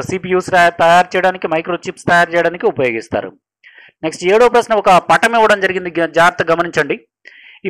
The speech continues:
పటాన్ని గమనించితే ఈ పటము మీకు హాఫ్ ఇచ్చారు, నేను ఇక్కడ గీచాను already కొంచెం దాంతో. గీయకపోతే ఇక్కడ హాఫ్ ఇచ్చారు. ఆ హాఫ్ ఇచ్చినటువంటి పటాన్ని మీరు పూరించాలి. క్రింది పటాన్ని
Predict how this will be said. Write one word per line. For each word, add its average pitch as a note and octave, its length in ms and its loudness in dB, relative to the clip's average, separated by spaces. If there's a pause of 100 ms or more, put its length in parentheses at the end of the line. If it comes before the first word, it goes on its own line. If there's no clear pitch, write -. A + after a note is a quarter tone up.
పటాన్ని A#3+ 380 2
గమనించితే G#3+ 440 -2 (520)
ఈ F#3+ 100 -6 (200)
పటము C4+ 360 4 (720)
మీకు G3+ 200 0 (200)
హాఫ్ A#3+ 340 4
ఇచ్చారు, A3 260 2 (100)
నేను F#3 160 -2
ఇక్కడ E3+ 120 0 (160)
గీచాను G3+ 380 0
already D#3 240 0 (120)
కొంచెం D3 260 -4 (800)
దాంతో. C#3+ 240 -2 (580)
గీయకపోతే A#3 520 0
ఇక్కడ G3 140 0 (160)
హాఫ్ E3 360 2
ఇచ్చారు. D#3 320 -2 (880)
ఆ D3 60 2 (140)
హాఫ్ - 300 2
ఇచ్చినటువంటి G#3+ 560 -2
పటాన్ని G3+ 520 2
మీరు E3+ 200 0 (800)
పూరించాలి. F#3+ 560 -2 (960)
క్రింది A3+ 240 -4
పటాన్ని G#3+ 680 -2